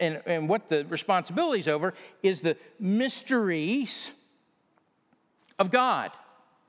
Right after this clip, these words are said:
We say, "Okay, well, what are the mysteries of God?" Well, if you went back to chapter two,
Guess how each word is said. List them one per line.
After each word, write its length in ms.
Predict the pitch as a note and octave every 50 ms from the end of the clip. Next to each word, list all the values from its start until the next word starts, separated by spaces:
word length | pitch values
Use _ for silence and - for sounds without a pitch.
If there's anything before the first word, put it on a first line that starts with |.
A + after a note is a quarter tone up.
| _ _ _ _ _ _ _ _ _ _ _ _ _ _ _ _ _ _ _ _ _ _ _ _ _ _ _ _ -
We 80 | E3
say, 100 | D3+ A3
"Okay, 200 | G3+ E3+ E3 G3
well, 240 | F3+ F3 F#3 G3 F3+
what 180 | D#3 E3 F3+ G3
are 60 | G3
the 80 | G3
mysteries 460 | G3 G3 G#3 G3 - - G#3 G3+ E3 G3
of 100 | F3+ E3
God?" 240 | B3+ C4 G#3+ D3
Well, 120 | C#3 D#3 E3+
if 120 | E3+ -
you 100 | E3+ E3
went 240 | F3 B3 C4+ A3 D#3+
back 380 | F#3+ G#3 G#3 F3+ E3+ F#3 - - - - - - - - - -
to 100 | - D3
chapter 460 | C3+ - G#3+ G3+ F#3+ F#3 - D#3+ C#3+
two, 720 | B2 - - - C4 D#4 D#4+ B3+ F#3+ E3+ D#3 E3 G#3 A#3